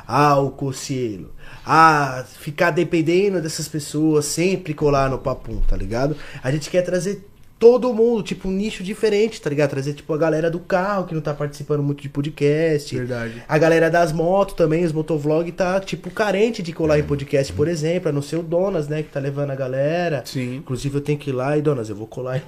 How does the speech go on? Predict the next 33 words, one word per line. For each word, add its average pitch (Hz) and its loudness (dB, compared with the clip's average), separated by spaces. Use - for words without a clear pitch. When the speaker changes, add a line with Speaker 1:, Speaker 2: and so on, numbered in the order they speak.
Speaker 1:
algum 147 -2
Speaker 2:
<laughs> 151 4
É, 160 8
Speaker 1:
momento. 143 2
Speaker 2:
vou, 127 -6
é 120 -4
isso 120 -8
mesmo. 147 -2
Speaker 1:
Então, 202 8
assim, 233 0
é, 180 2
é 151 2
essa 214 2
galera 226 4
que 220 -4
não 214 0
tá 196 0
entrando 170 2
tanto 214 2
na 175 0
cena 170 -2
de 151 -4
podcast 147 -2
é - -4
que 180 -6
a 185 -4
gente 185 -6
vai 180 -2
trazer 196 -2
pra 151 -4
ser 147 -2
mais 202 4
diferenciado 180 -2